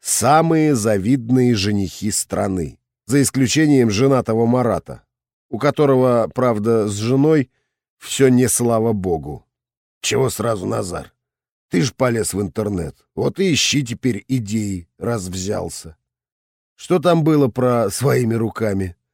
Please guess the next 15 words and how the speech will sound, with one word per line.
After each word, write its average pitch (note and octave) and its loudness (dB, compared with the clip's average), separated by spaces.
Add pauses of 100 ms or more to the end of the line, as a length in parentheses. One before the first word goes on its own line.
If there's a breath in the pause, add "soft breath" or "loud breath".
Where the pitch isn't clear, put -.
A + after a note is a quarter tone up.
(580)
Марат, G#2+ -2
нахмурившись, C3+ 0
возвращается G#2+ -2
к - -10
статье. F#2 -4 (760)
Как E3+ 0
вариант, F3+ 4
здесь D3 -2
предлагают C#3+ 2 (180 loud breath)
связать C3+ 0
имениннику C#3+ 2
шерстяные D#3 0
носки. C#3 -4 (800)
Мужики G#2 -2
переглядываются, G2+ -4